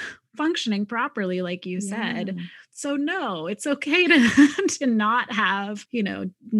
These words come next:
Speaker 1: written a book in your time during quarantine or
Speaker 2: Yes.
Speaker 1: Yeah.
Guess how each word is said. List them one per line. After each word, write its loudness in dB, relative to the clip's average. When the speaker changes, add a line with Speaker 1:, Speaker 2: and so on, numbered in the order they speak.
Speaker 1:
written -4
a -4
book -10
in -6
your -8
time -2
during -6
quarantine -8
or -10
Speaker 2:
Yes. -6
Speaker 1:
Yeah. -4